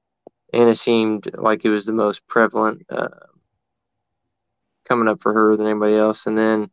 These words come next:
Cordelia just, it was, it was really weird. And again, it's, I only watched these three episodes, but just from nineteen through the twenty-one through the last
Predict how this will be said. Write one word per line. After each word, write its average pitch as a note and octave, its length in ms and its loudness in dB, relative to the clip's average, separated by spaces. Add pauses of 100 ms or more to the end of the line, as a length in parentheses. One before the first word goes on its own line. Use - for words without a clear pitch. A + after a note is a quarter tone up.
(480)
Cordelia A2 600 4
just, G#2+ 420 -4 (120)
it C3 60 -2
was, C3+ 160 -2
it - 60 0
was D#3 140 2
really G#3+ 140 4
weird. B2 400 2
And C3 340 0
again, A#2 400 2
it's, A2+ 160 -8
I A#2 160 2
only A2+ 200 2
watched G#2+ 320 -4 (300)
these A#2 140 -4
three B2 240 4
episodes, A2+ 460 0
but A2+ 120 -4
just B2+ 160 -4
from A2+ 200 -6
nineteen A#2+ 680 -4
through A2 180 -4
the G#2 40 -4
twenty-one A2+ 540 0 (100)
through G#2+ 100 -4
the G#2 80 -2
last A2 320 0